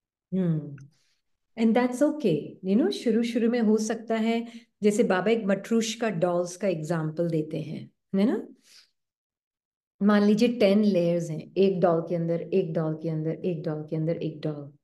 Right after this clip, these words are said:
है ना? अब जो मट्रूशका डॉल्स हैं, बाबा हमें कह रहे हैं कि तुम मान लीजिए दस लेयर्स हैं उस मट्रूशका डॉल की,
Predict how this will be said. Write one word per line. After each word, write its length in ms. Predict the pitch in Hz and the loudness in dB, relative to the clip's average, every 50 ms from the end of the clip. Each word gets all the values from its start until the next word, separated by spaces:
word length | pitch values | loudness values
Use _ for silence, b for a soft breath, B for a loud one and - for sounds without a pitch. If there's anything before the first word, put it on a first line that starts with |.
| _ - | _ -4
है 60 | 180 | -2
ना? 220 | 233 359 - - - - _ _ _ _ _ _ _ _ _ _ _ _ _ _ _ _ _ _ _ _ _ _ _ - | -2 -2 -2 -4 -8 -16 _ _ _ _ _ _ _ _ _ _ _ _ _ _ _ _ _ _ _ _ _ _ _ -2
अब 140 | 208 196 185 | -2 0 2
जो 120 | 180 254 247 | 2 4 4
मट्रूशका 680 | 220 202 202 220 - 247 254 254 254 - - 277 277 | 4 4 2 2 2 2 2 2 0 0 0 0 2
डॉल्स 480 | 220 190 185 170 165 170 180 170 165 | 4 4 4 4 4 4 2 0 -2
हैं, 360 | 175 170 185 247 320 - - - _ _ _ - - | -4 -2 -2 -2 -4 -6 -8 -14 _ _ _ -6 -2
बाबा 280 | 170 185 175 170 208 | 0 2 2 2 2
हमें 300 | 226 226 220 233 240 240 | 2 2 2 2 0 0
कह 180 | 233 220 196 196 | 0 0 0 2
रहे 120 | 190 214 | 2 0
हैं 140 | 247 277 269 | 0 -2 -2
कि 420 | - 277 269 269 269 269 - - - - _ _ _ _ _ _ _ _ _ _ _ - | -2 -2 -2 -2 -2 -4 -6 -10 -12 -18 _ _ _ _ _ _ _ _ _ _ _ 0
तुम 200 | 285 277 277 269 | 2 4 6 6
मान 240 | 254 226 226 233 240 | 4 4 4 2 2
लीजिए 760 | 240 254 247 208 - 254 254 254 262 262 240 - - - - - _ _ _ _ _ _ _ _ _ _ _ _ _ _ _ _ _ _ _ _ _ 175 | 2 2 0 0 0 0 2 2 2 2 0 0 -4 -10 -16 -20 _ _ _ _ _ _ _ _ _ _ _ _ _ _ _ _ _ _ _ _ _ -14
दस 480 | 170 165 170 247 254 277 262 262 - 214 | -12 -4 0 2 2 2 2 -2 -2 0
लेयर्स 460 | 208 202 196 190 190 196 190 170 175 | 2 4 6 6 6 4 2 -2 -4
हैं 140 | 170 165 - | -8 -8 -8
उस 200 | - 196 196 196 | -10 -10 -6 -4
मट्रूशका 600 | 190 185 190 - - 196 190 - - - 196 175 | -4 -4 -4 -4 -4 -4 -2 -2 -4 -4 -4 -4
डॉल 320 | 160 165 156 156 156 151 | -2 -2 -2 -2 -4 -6
की, 360 | - - - 117 - - - | -8 -10 -14 -14 -14 -16 -20